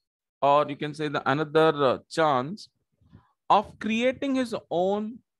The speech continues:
uh, middleman. I'll just give you an example. For example,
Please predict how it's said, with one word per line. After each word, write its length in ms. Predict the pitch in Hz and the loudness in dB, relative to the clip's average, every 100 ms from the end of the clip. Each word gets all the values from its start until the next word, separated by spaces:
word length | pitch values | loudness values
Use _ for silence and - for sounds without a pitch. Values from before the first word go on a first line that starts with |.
| _ _ _ _ | _ _ _ _
uh, 200 | 139 131 | -2 -2
middleman. 520 | 120 135 127 107 92 - _ _ _ _ _ _ _ _ _ _ _ _ _ _ _ _ | -2 -2 -2 -6 -10 -18 _ _ _ _ _ _ _ _ _ _ _ _ _ _ _ _
I'll 200 | 135 151 | -2 -2
just 240 | 156 160 135 | -4 -4 -6
give 120 | 165 | -4
you 120 | 175 | -2
an 100 | 156 | -4
example. 640 | 131 123 139 165 123 110 - _ | -4 -2 -2 -2 -4 -6 -10 _
For 160 | 147 147 | 2 2
example, 560 | 123 165 208 214 120 | 0 0 0 -2 -4